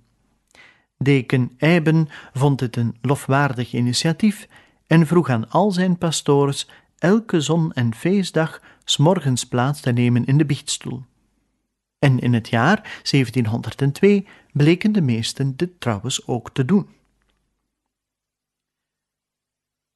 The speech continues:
Maar eerwaarde heer Hendrikus Norbertus Le Mercier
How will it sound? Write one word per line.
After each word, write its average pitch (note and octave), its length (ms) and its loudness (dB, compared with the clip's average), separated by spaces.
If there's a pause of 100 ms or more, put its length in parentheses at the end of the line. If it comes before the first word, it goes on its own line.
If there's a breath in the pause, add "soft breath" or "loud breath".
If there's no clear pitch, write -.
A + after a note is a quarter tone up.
(960)
Maar D#3 400 2 (240)
eerwaarde D#3+ 540 2
heer D#3 400 2
Hendrikus F3+ 840 2
Norbertus C3+ 920 -2
Le B2+ 220 -2
Mercier B2 840 -2